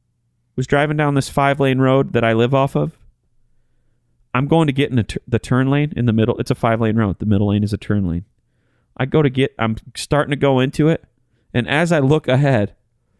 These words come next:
somebody from the opposite direction is passing the cars that are going that way in the middle lane. He's using that middle lane as a tur-,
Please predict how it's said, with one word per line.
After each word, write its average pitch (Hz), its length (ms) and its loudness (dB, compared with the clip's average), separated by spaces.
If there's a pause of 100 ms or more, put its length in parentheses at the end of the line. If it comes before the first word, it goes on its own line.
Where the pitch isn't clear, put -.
(160)
somebody 170 480 -2
from 143 220 -2
the 120 180 0
opposite 131 560 -2
direction 127 600 0 (920)
is 117 220 0
passing 151 840 -2 (1040)
the 156 120 2
cars 127 420 0
that 127 100 0
are 113 40 -2
going 120 280 0
that 104 160 0
way 95 140 0 (300)
in 147 200 2
the 151 60 4
middle 127 340 2
lane. 104 300 0
He's 120 220 0
using 131 260 2
that 127 160 0
middle 120 220 2
lane 117 220 0
as 113 160 0
a 113 60 0
tur-, - 220 -6